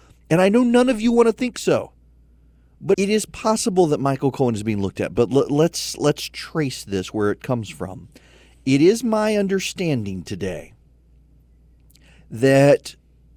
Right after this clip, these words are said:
the Michael Cohen search warrant originated after a referral from the Mueller investigation. They found something about Michael Cohen, and they referred it on to the Southern District of New York.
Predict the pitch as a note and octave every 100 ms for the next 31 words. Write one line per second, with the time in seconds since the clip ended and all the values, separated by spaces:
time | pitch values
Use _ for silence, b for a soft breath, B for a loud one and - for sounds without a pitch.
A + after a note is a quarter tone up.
0 | _ - C3+ C3 C#3 - G3 - F3 D#3+
1 | D3+ - - B2 - G2 F2+ F#2+ - -
2 | b b b _ A#2+ A2 D3+ F#3 G3+ F3+
3 | D#3 C#3+ C#3 C3+ b b - A2+ - C3+
4 | A2+ A2 - E3+ D#3+ D3 C3 - A#2 G#2
5 | G2+ A2 C#3+ E3+ D3 A2+ G2 F#2 - F2
6 | E2 - F#2+ F2+ A#2+ F3 - F3+ F3 F3+
7 | E3 - E3 C3+ B2+ B2 A#2 A#2+ - G#2+
8 | G#2 A#2+ - F#2 E2+ G#2+ b b b b
9 | - B2 B2+ C3 B2+ - E3+ F#3 G3 F3+
10 | C#3 B2+ B2 B2+ B2 C#3 B2+ A#2 B2 A#2+
11 | - C#3 C3+ B2+ A#2+ - C3 B2+ A2 A2+
12 | G#2 E2+